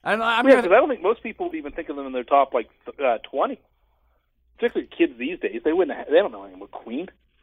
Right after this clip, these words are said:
Speaker 1: So you, what do you think that they have? I mean, I haven't listened to music in, in ages, but, like, the Backstreet Boys, would that be in their top five?
Speaker 2: No, but they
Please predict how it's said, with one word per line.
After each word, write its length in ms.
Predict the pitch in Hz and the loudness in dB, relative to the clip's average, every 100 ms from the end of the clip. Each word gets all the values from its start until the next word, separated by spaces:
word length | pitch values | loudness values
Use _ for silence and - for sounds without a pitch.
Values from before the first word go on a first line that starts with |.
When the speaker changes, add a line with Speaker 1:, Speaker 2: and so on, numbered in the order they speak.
| _ _ _ _ _ _ _ _ _ _ _ _ _ _ _ _ _ | _ _ _ _ _ _ _ _ _ _ _ _ _ _ _ _ _
Speaker 1:
So 160 | 151 127 | -8 -6
you, 280 | 123 123 120 | -4 -6 -6
what 100 | 123 | -8
do 60 | |
you 60 | 123 | -8
think 140 | 123 | -10
that 160 | 117 110 | -10 -10
they 140 | 110 | -8
have? 420 | 120 110 110 107 101 | -6 -4 -6 -8 -14
I 200 | 85 95 | -18 -18
mean, 120 | 80 | -18
I 80 | 90 | -20
haven't 160 | 90 | -20
listened 180 | 90 92 | -20 -20
to 60 | 90 | -20
music 240 | 95 98 | -18 -18
in, 100 | 98 | -18
in 160 | 98 95 | -20 -20
ages, 400 | - 104 95 101 | -20 -18 -16 -18
but, 160 | 104 101 | -16 -16
like, 200 | 92 95 - | -14 -18 -20
the 200 | 95 104 | -18 -8
Backstreet 540 | 127 151 - 196 208 | -6 -6 -6 -8 -4
Boys, 360 | 202 226 247 226 | 0 2 2 0
would 120 | 170 | -2
that 160 | 175 220 | -2 -2
be 100 | 226 | -2
in 80 | |
their 100 | 233 | -2
top 220 | 233 240 240 | 2 2 4
five? 500 | 240 240 285 - _ _ - - _ _ | 4 4 2 -4 _ _ -20 -20 _ _
Speaker 2:
No, 400 | 196 262 247 233 | 6 8 8 6
but 140 | 226 214 | 4 4
they 220 | 269 | 4